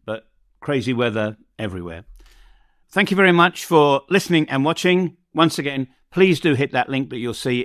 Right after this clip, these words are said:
in the show notes or the description, wherever you listen or see this. And that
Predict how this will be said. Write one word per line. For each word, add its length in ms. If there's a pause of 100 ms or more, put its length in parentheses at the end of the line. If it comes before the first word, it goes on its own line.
in 200
the 340 (180)
show 280
notes 340
or 80
the 100
description, 720 (240)
wherever 340
you 180
listen 400 (200)
or 120
see 300
this. 300 (360)
And 300
that 360